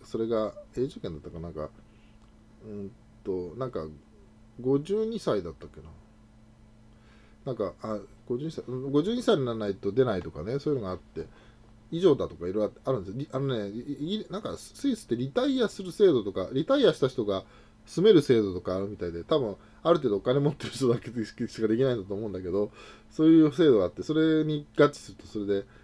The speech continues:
入れるみたいですよね。うん。それがね、五十二以上でないと出ないって話ですよね。昔、チャップリンだったっけ？スイス住んでたのね。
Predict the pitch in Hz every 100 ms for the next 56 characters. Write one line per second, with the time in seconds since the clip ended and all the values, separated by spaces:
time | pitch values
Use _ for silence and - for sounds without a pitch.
0 | - 131 143 151 147 120 76 - - 143
1 | 175 - - - - 92 78 71 - -
2 | - - - - 151 147 123 92 82 120
3 | 139 151 151 131 90 82 76 90 107 87
4 | - 110 90 69 - - - - 107 120
5 | 98 - - - - - 135 151 311 226
6 | - 381 - 381 233 104 82 - 92 -
7 | 120 107 - 95 90 82 104 82 71 69
8 | 90 135 85